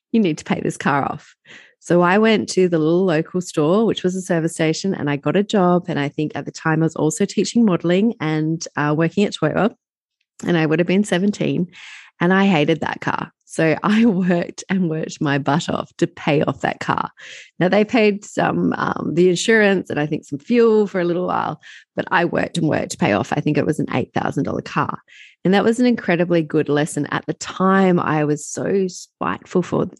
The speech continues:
to them. But now, being much older and wiser, it was actually a really good lesson for me and set me up for saving. And a few years after that, which I'll talk about in a minute, I went traveling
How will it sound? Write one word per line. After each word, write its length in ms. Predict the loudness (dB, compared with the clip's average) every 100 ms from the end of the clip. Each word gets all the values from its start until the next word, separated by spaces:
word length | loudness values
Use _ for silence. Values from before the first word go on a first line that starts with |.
| -2
to 160 | 0
them. 260 | 0 0 -2
But 240 | -2 -2
now, 640 | 2 2 4 4 4 2 -2 _ -2
being 220 | 0 2
much 220 | 0 0
older 200 | 2 2
and 120 | 4
wiser, 540 | 4 2 0 -4 -4 -8 _
it 80 | -6
was 240 | -4 -4 -6
actually 560 | -6 -6 -2 0 0 0 -14 -20 -20 _
a 60 | 0
really 340 | 2 2 2
good 160 | 2 -2
lesson 320 | -4 -2 -2
for 120 | -2
me 240 | -2 -2 -4
and 280 | -2 -2
set 180 | 0 -2
me 140 | 0 0
up 180 | 0
for 80 | -4
saving. 600 | -2 2 2 2 -2 -4 -12 -20 -20 -6
And 280 | 0 2 0
a 40 |
few 200 | 0 0
years 240 | 2 2 0
after 300 | -2 -4 -2
that, 220 | -2 -2
which 140 | -4 -8
I'll 80 |
talk 220 | -6 -4 -2
about 200 | 0 2
in 60 |
a 60 | 2
minute, 280 | 2 2 0
I 120 | 0
went 220 | 0 0
traveling 640 | -2 -2 0 0 0 -2